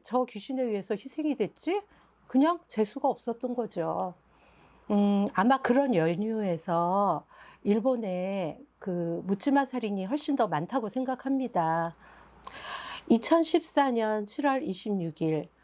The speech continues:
마츠오 아이와 양이 같은 친구였던 도쿠가츠 모나미 양에 의해서 살해당해서 발견되게 돼요.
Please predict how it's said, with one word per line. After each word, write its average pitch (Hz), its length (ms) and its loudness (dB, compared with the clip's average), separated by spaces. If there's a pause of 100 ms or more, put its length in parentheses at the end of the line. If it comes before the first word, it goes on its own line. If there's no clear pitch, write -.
(380)
마츠오 254 680 2
아이와 214 420 0
양이 170 640 -4 (360)
같은 233 420 0
친구였던 220 920 2 (380)
도쿠가츠 294 540 0
모나미 220 500 0
양에 170 260 -2
의해서 170 680 0 (520)
살해당해서 202 1000 2
발견되게 185 600 0
돼요. 160 440 -6